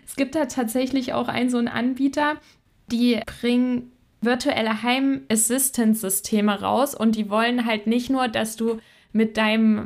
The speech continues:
Home-Assistance-System kommunizierst, wenn du das Licht anmachst, sondern dass du auch sonst mit denen kommunizierst, als wären's deine Freunde. Dass du quasi nach Hause kommst und die dich fragen, "Hey, Polly, wie war dein Tag?" Und dann sprichst du mit denen.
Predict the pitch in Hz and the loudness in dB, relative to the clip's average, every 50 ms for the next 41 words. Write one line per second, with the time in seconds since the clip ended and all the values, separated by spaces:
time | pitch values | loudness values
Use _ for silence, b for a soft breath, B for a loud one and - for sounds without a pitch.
0 | - - 233 226 233 233 220 - 226 220 226 - 233 226 220 - 214 208 208 - | -4 -4 -2 0 0 0 0 0 0 -2 0 0 0 0 0 0 -2 -2 -4 -2
1 | - 226 233 220 220 220 214 202 208 - - - - - 220 220 214 214 208 202 | 0 0 2 4 4 4 2 2 0 -6 -12 -16 -8 -2 2 4 6 6 4 4
2 | 208 - 226 220 220 220 208 208 202 190 190 180 202 214 240 240 - - 277 311 | 2 0 0 0 2 2 0 0 0 0 -2 -2 0 0 0 0 -2 -4 -2 0
3 | 320 349 349 339 - - 285 285 294 294 285 294 294 277 - 311 285 - 277 277 | 0 -2 -2 -2 -4 -2 -2 0 0 0 0 0 0 0 -2 -2 -2 0 0 0
4 | - - 311 339 339 - - 247 220 208 202 208 202 208 220 208 208 208 208 214 | 0 0 0 -2 -2 -2 -2 -2 0 2 2 0 2 2 0 0 2 4 2 2
5 | 214 214 - 254 269 277 269 - 240 240 - 247 254 262 254 262 269 262 269 277 | 0 0 -2 -2 -2 -2 -2 -4 -6 -4 -2 -2 -2 -2 -2 -2 -2 -2 -2 -2
6 | 269 - - 285 302 294 285 254 208 190 190 190 b b b b b b 226 226 | -4 -4 -2 0 2 2 4 4 4 2 2 -2 b b b b b b -2 -2
7 | 226 247 233 226 - 220 226 226 240 226 202 220 - 233 240 262 277 294 285 - | -2 -2 -4 0 0 0 0 0 0 -2 -2 -2 2 2 2 2 2 0 -2 0
8 | 285 294 294 277 - 240 254 247 277 277 254 269 262 - - 269 262 277 269 285 | 0 0 0 0 -2 -2 0 2 2 2 2 2 -2 -2 -2 0 2 2 2 0
9 | 285 277 B B B B B B - 311 370 381 381 370 359 339 320 294 277 277 | -4 -8 B B B B B B -6 0 2 4 4 4 4 4 4 2 0 0
10 | B B B B - 233 269 254 262 262 240 220 269 311 339 330 320 330 330 320 | B B B B -2 0 2 2 2 2 2 2 2 2 4 2 2 4 2 0
11 | 330 330 - - 359 359 359 339 294 254 247 - 214 240 233 247 240 247 - - | 0 -2 -4 0 2 4 4 6 4 4 2 0 2 2 2 2 2 0 0 0
12 | 359 370 - - - 247 196 185 175 160 123 - 139 147 180 190 196 202 208 208 | 0 0 0 -2 -2 0 0 0 0 -2 -2 -2 -2 0 2 2 2 0 -2 -4
13 | - | -8